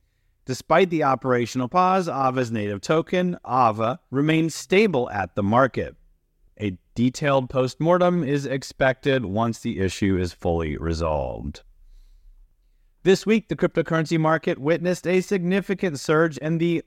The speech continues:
Ordi token linked to the Bitcoin Ordinals protocol, with a seventy-seven percent increase in value following its listing on the Binance Exchange on Tuesday.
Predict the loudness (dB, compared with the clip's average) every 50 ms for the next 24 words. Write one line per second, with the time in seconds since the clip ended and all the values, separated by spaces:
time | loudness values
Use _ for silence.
0 | _ 0 4 4 4 4 4 2 2 0 0 -4 -4 0 2 2 2 2 0 -4
1 | -2 -2 -2 -4 -2 -2 -2 -2 -2 -2 -6 -10 -6 -4 -2 -2 -2 -2 0 -2
2 | -2 -2 -4 -4 0 0 2 0 0 0 0 0 0 0 0 -2 -4 -4 -6 -4
3 | 0 2 2 2 2 0 -2 -2 -2 -2 -4 -8 _ _ _ _ _ _ _ _
4 | -2 -2 0 0 2 2 2 2 2 2 2 2 2 0 0 -2 0 0 0 0
5 | 0 0 -2 -2 -4 -6 -4 -2 -2 -2 -2 -2 -2 -2 -4 -4 -2 -2 -2 -2
6 | 0 0 -2 -2 0 2 2 4 4 2 2 0 0 0 0 0 0 0 0 -2
7 | -2 -2 -4 -6 -4 -4 -2 -2 -2 -2 -2 -2 -2 -2 -2 -2 -2 -2 0 0
8 | -2 -2 -2 -4 -6 -10 -10 -10 -8 -6 -4 -4 -2 -4 -4 -6 -6 -6 -8 -6
9 | -4 -2 -2 -2 -2 -2 -2 -4 -4 -4 -6 -14